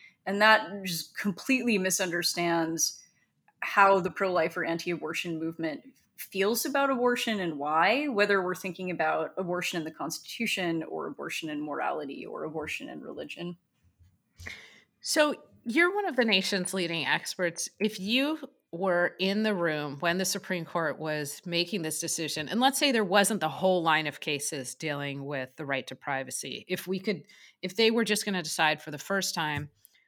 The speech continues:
Speaker 2: where are we gonna put this right? Where does,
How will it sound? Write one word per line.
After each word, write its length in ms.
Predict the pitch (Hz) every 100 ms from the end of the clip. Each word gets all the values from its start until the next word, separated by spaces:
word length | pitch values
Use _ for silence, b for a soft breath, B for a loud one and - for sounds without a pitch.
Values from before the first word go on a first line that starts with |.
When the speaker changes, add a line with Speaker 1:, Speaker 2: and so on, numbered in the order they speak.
| b _ _
Speaker 2:
where 240 | 185 269 349
are 80 |
we 120 | 277 220
gonna 200 | 196 151
put 320 | - 214 -
this 240 | 156 -
right? 380 | 160 196 135 127 B _ _ _ _ _ _ _
Where 200 | 208 294
does, 260 | 381 480